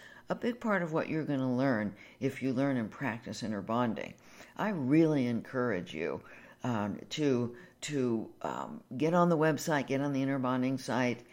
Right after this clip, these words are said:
and begin to learn the process, begin to learn how to access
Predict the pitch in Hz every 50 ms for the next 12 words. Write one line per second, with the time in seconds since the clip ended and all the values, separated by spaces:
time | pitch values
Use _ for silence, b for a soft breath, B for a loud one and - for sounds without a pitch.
0 | B B B B B B - 127 127 127 123 117 - - 117 127 123 107 139 156
1 | 151 139 135 135 123 135 135 127 113 110 - - 127 127 131 127 123 - 123 117
2 | 117 - - B B B B B - 123 - 147 165 175 170 160 147 156 151 139
3 | 127 - - - - 151 165 185 - - - - - 143 151 175 175 - - -
4 | - - - - - - - - - -